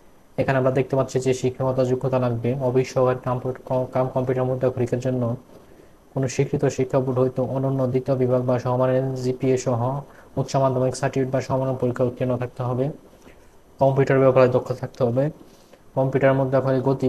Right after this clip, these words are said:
প্রতি মিনিটে ইংরেজি সর্বনিম্ন বিশ শব্দ এবং বাংলায় সর্বনিম্ন বিশ শব্দ থাকতে হবে। অর্থাৎ অফিস সহকারী কাম কম্পিউটার মধ্যে গ্রিক পদের জন্য শিক্ষাগত লাগবে হচ্ছে কোনো স্বীকৃত বোর্ড হতে দ্বিতীয়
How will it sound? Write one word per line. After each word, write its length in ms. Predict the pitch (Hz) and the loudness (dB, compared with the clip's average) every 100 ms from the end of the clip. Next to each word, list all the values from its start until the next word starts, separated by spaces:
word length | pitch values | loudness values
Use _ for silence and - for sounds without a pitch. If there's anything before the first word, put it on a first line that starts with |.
| 127 | -2
প্রতি 160 | 131 135 | -2 -2
মিনিটে 240 | 131 127 135 | -2 -2 -2
ইংরেজি 300 | 135 127 120 139 143 | 0 0 -2 -2 -6
সর্বনিম্ন 400 | - 131 131 131 131 127 | -4 -2 0 0 0 0
বিশ 160 | 131 - - | 0 -4 -4
শব্দ 180 | 127 127 127 | 0 2 2
এবং 120 | 127 131 131 | 2 2 2
বাংলায় 240 | 131 127 | 0 0
সর্বনিম্ন 420 | 127 127 127 123 120 123 | -2 0 0 0 0 0
বিশ 120 | 127 123 | -2 0
শব্দ 140 | 123 120 120 | -2 -2 -6
থাকতে 180 | 117 123 | -8 -6
হবে। 160 | 117 123 147 - - - - - - | -2 -2 -4 -14 -20 -20 -20 -20 -6
অর্থাৎ 300 | 117 135 131 139 - - - 127 | -4 0 0 -2 -10 -20 -4 -2
অফিস 160 | 131 - | 0 0
সহকারী 200 | 139 139 | 2 2
কাম 100 | 139 131 | 0 -2
কম্পিউটার 300 | 139 131 135 135 | -2 0 0 -2
মধ্যে 180 | 135 131 | 0 0
গ্রিক 160 | 127 120 | 0 0
পদের 200 | 135 131 131 | 0 0 0
জন্য 140 | 127 123 123 | 0 0 0
শিক্ষাগত 380 | 127 131 131 131 | 0 2 0 0
লাগবে 220 | 131 127 127 127 | -2 0 0 0
হচ্ছে 220 | 123 123 131 - | -2 -2 -2 -4
কোনো 120 | 127 | -6
স্বীকৃত 300 | 127 131 135 135 123 | -6 -6 -2 -2 0
বোর্ড 140 | 127 | 0
হতে 160 | 127 131 123 | 0 -2 -2
দ্বিতীয় 240 | 131 135 | -2 -2